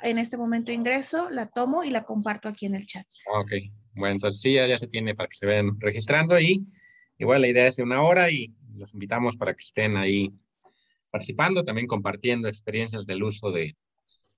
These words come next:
Speaker 2: de I P v seis en, en Extreme. Entonces, para que agenden ahí en agenda y,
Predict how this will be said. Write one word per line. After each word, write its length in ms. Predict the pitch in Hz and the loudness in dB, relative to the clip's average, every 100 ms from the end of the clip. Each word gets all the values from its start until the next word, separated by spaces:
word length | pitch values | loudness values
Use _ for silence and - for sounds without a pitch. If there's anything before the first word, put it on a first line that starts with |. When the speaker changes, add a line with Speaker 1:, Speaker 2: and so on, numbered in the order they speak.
| _ _ - | _ _ -6
Speaker 2:
de 80 | 104 | -4
I 60 | |
P 120 | 104 110 | 0 0
v 120 | 104 | 2
seis 280 | 131 131 110 | 2 2 0
en, 160 | 101 101 107 104 104 _ | -6 -8 -12 -12 -14 _
en 80 | 104 | -10
Extreme. 400 | 98 - 156 196 220 - _ _ _ _ _ _ _ _ _ _ _ _ _ _ _ _ _ _ _ _ _ _ _ _ _ _ _ _ _ _ _ | -8 0 2 2 -2 -8 _ _ _ _ _ _ _ _ _ _ _ _ _ _ _ _ _ _ _ _ _ _ _ _ _ _ _ _ _ _ _
Entonces, 380 | 107 98 - _ | -12 -12 -14 _
para 120 | 92 | -6
que 100 | 92 | -2
agenden 280 | 98 113 107 | 0 0 0
ahí 180 | 98 101 | 0 0
en 220 | 98 95 _ _ - | 0 -4 _ _ -14
agenda 360 | 107 147 151 175 | -6 -4 -2 -4
y, 300 | 147 143 170 | -4 -4 -2